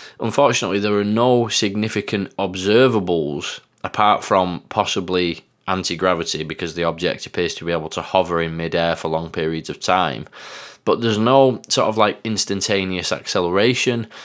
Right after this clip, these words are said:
no stopping on a dime, no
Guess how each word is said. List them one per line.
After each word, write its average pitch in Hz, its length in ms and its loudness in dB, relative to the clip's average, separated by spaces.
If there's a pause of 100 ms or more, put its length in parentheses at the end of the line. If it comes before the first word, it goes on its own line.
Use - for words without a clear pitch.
(160)
no 101 240 2
stopping 101 680 0
on 98 160 2
a 95 60 0
dime, 110 580 2 (300)
no 98 480 4